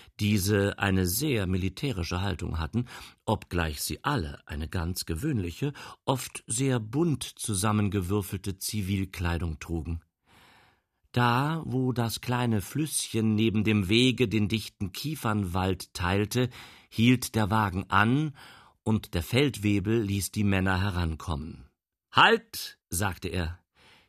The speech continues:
„hier ist der Ort, wo wir uns teilen, denn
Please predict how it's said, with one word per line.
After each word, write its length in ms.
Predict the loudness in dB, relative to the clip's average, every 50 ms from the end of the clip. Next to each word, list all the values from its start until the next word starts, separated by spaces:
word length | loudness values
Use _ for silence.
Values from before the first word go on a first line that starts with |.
| _ _
„hier 360 | _ 0 2 4 4 2 2
ist 360 | 0 -2 -2 -2 -4 -4 0 2
der 160 | 2 4 4
Ort, 340 | 2 2 2 0 -4 -4 -2
wo 180 | 0 0 2 0
wir 140 | 0 0
uns 240 | 0 -2 -2 -2 -2
teilen, 600 | 2 6 6 8 8 6 6 4 2 2 2 4
denn 320 | 4 4 4 4 2 0